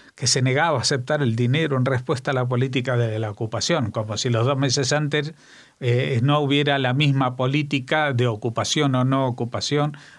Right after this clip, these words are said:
respecto a lo que estaba pasando. Es decir, una tontería tremenda y que se sumaba a, a los castigos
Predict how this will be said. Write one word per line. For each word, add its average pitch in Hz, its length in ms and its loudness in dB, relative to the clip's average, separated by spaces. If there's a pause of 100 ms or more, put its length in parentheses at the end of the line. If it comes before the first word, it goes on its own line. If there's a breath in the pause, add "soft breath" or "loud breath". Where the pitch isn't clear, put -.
respecto 123 420 -4
a 110 40 0
lo 110 120 0
que 107 80 -4
estaba 113 340 -2
pasando. 101 440 -6
Es 120 40 0
decir, 143 380 2 (460 loud breath)
una 131 440 0
tontería 131 1040 2
tremenda 165 720 2
y 131 200 0 (180)
que 123 380 0 (140)
se - 220 0
sumaba 180 640 4
a, 127 600 0
a 127 60 0
los 123 180 0
castigos 160 720 0